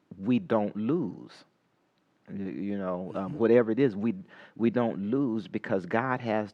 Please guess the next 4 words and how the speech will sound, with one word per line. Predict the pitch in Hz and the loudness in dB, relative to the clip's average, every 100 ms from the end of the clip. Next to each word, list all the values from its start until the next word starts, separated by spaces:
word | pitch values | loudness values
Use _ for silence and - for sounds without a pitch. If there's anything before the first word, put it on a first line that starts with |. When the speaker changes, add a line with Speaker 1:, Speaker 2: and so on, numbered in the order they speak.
| 101 | -10
Speaker 1:
to | - | -10
keep | - - 139 120 - - - | -14 -6 -2 -2 -4 -18 -8
filling | - 139 113 98 98 87 _ _ _ | 4 4 4 0 -2 -8 _ _ _
us, | 135 151 80 | 4 6 4